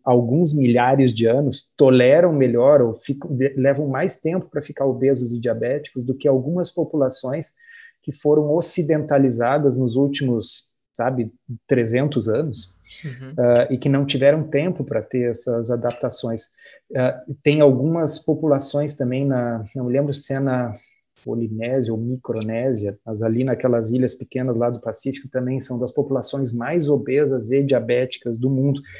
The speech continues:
Speaker 1: Mesma situação de, a partir do século dezoito, terem sido expostas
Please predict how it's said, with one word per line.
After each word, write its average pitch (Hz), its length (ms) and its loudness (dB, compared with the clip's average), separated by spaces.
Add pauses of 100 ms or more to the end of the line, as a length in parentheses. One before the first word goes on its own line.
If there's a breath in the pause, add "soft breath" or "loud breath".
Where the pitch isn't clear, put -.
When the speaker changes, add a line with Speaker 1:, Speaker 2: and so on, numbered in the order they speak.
(280 loud breath)
Speaker 1:
Mesma 151 340 2
situação 139 720 0 (540 soft breath)
de, 120 260 2
a 117 60 4
partir 123 340 2
do 139 140 0
século 143 400 2
dezoito, 143 680 2
terem 147 300 2
sido 143 260 -2
expostas 139 760 0